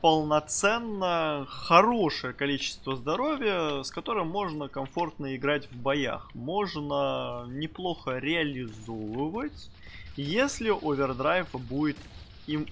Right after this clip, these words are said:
имбующим, ну, либо хотя бы находящимся в балансе. Потому что, как вы понимаете, сейчас от овердрайва очень многое зависит.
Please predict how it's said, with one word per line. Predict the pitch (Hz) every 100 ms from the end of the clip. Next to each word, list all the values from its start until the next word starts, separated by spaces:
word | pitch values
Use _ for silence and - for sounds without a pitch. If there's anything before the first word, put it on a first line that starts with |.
| -
имбующим, | 151 143 139 220 240 - - 160 175
ну, | 233
либо | 202 180
хотя | 160 127 160 160
бы | 143
находящимся | 123 - 120 135 135 127 -
в | 120
балансе. | 110 143 147 107 -
Потому | - - 151
что, | 196 - 139
как | - -
вы | 123
понимаете, | 123 143 226 262 -
сейчас | - 131 175 135
от | -
овердрайва | 123 120 143 165 139 -
очень | 165 165 - 147
многое | 147 139 139
зависит. | 127 143 131 -